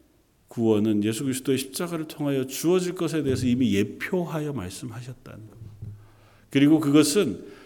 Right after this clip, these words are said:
율법을 통하여 선명하게 드러난다는 것입니다. 너희가 율법을 오해함으로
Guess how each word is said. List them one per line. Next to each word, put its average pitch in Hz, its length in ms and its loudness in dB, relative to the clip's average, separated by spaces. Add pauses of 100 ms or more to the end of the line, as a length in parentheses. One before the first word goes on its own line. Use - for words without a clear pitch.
(280)
율법을 208 580 8
통하여 185 680 0 (320)
선명하게 175 720 -4
드러난다는 82 1200 -8
것입니다. - 480 -18 (240)
너희가 147 240 10
율법을 143 460 8
오해함으로 160 1300 6